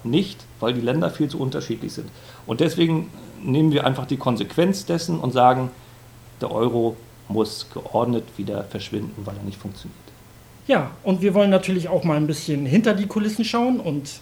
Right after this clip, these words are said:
Speaker 2: der Mensch, Live Erik Holm, hat uns daher auch mal seine persönliche Hitliste mitgebracht. Als erstes hören wir von ihm den aktuellen Ohrwurm,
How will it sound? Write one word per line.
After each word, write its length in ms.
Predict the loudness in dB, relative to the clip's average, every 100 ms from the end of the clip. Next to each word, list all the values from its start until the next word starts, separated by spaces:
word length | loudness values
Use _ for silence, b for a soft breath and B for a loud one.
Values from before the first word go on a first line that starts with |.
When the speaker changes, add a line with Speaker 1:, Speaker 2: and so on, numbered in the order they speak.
| B B B
Speaker 2:
der 140 | 4 8
Mensch, 440 | 8 6 2 -2
Live 300 | 0 0 2
Erik 300 | 0 0 2
Holm, 260 | 4 4 2
hat 160 | 0
uns 160 | -2 0
daher 380 | 0 2 2 0
auch 140 | 0
mal 140 | 0
seine 220 | 0 0 0
persönliche 560 | 0 2 4 2 0
Hitliste 480 | 0 2 2 2 2
mitgebracht. 560 | 0 0 -2 -2 -2 -8 B B B B
Als 180 | -2 0
erstes 440 | 0 0 -4 0
hören 280 | 6 8 6
wir 300 | 4 4 2 0 -8
von 180 | -4 -2
ihm 320 | 0 -2 -2 -6
den 160 | -4
aktuellen 480 | -6 -2 2 4 2
Ohrwurm, 540 | 4 4 4 -2 -4